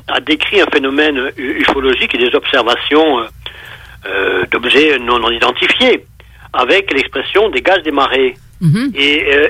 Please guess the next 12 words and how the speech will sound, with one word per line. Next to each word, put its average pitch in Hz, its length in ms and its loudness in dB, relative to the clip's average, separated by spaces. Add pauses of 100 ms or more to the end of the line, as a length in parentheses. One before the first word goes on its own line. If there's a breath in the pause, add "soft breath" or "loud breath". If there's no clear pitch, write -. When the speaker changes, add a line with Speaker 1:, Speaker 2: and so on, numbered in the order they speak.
Speaker 1:
et, 139 380 2
euh, 135 160 2
les 135 200 0
observations 156 560 2
étaient 127 180 -2
tellement, 143 560 0 (460)
tellement 135 360 0
pu-, 135 320 -14 (420 loud breath)
tellement 135 580 2
réalistes, 175 680 0
tellement, 135 640 2
euh, 120 40 -2